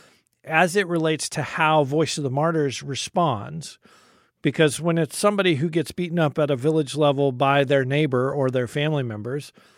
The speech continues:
we can get help to them. It, you know, when it's the government that's actually persecuting and you try to go and help the people who are being persecuted, suddenly you have a target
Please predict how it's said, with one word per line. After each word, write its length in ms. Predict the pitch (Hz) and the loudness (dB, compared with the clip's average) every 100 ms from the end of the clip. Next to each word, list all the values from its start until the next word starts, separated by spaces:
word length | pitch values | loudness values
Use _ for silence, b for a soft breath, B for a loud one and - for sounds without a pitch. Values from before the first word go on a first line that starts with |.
| b b _ _ | b b _ _
we 400 | - 139 143 185 | -20 -6 -2 -2
can 380 | 202 180 143 | 0 -2 -4
get 220 | 131 165 - | -2 -4 2
help 260 | 170 208 | 2 2
to 100 | - | 0
them. 300 | 123 120 143 | -8 -8 -8
It, 340 | 147 147 135 - | -6 -6 -8 -10
you 160 | 147 | -6
know, 280 | 143 139 139 135 | -4 -6 -8 0
when 160 | 180 | 0
it's 220 | 185 160 | 0 -4
the 140 | - 165 | -4 -2
government 600 | 143 196 202 147 156 160 - | 2 2 2 0 -2 -4 -12
that's 240 | - 139 165 | -8 -4 0
actually 360 | 156 - 147 | -2 -2 -4
persecuting 760 | 123 190 160 139 131 110 120 185 b b b b b - | -2 -4 -4 -8 -8 -10 -10 -14 b b b b b -8
and 280 | 151 143 143 | 0 0 2
you 300 | 151 165 156 - | 0 0 0 -4
try 320 | - 160 165 | 0 4 4
to 120 | 156 | 4
go 220 | 143 156 | 6 8
and 100 | 147 | 8
help 320 | 120 170 190 - | 4 4 2 0
the 80 | |
people 280 | 135 143 147 | -4 -2 0
who 80 | 127 | 2
are 60 | 139 | 0
being 220 | 127 131 | 0 -4
persecuted, 540 | 127 135 - 151 165 | -4 -6 -6 -6 -6
suddenly 420 | - 175 170 160 151 | 0 0 0 0 -2
you 280 | 143 165 | -2 -2
have 140 | 170 151 | 0 0
a 60 | |
target 400 | 135 147 143 143 | 2 0 0 -2